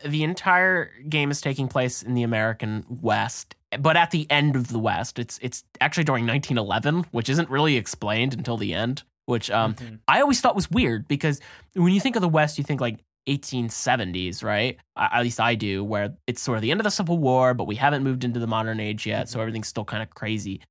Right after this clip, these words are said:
Speaker 2: I think for me, I
Speaker 1: Mm-hmm.
Speaker 2: think of it as slightly more recent just because living in Montana, at least there's enough stuff that's kind of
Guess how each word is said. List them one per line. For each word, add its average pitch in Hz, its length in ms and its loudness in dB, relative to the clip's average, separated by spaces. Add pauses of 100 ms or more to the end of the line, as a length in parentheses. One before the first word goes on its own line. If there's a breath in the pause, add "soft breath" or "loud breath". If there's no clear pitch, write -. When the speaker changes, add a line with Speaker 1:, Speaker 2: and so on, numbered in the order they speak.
Speaker 2:
I 202 60 -2
think 339 280 -8
for 285 180 -4
me, 170 380 -6
I 147 200 -6
Speaker 1:
Mm-hmm. 160 120 0
Speaker 2:
think 120 220 -4
of 139 120 -12
it 135 280 -6
as 123 480 -8
slightly 135 640 -8
more 120 300 -12
recent 113 680 -16
just - 260 -6
because 113 720 -8 (840)
living 147 440 -4
in 139 120 -6
Montana, 131 880 -6
at - 160 -10
least 135 320 -4
there's 123 180 -4
enough 123 380 -8
stuff - 720 -4
that's 107 240 -12
kind 117 380 -8
of 104 240 -8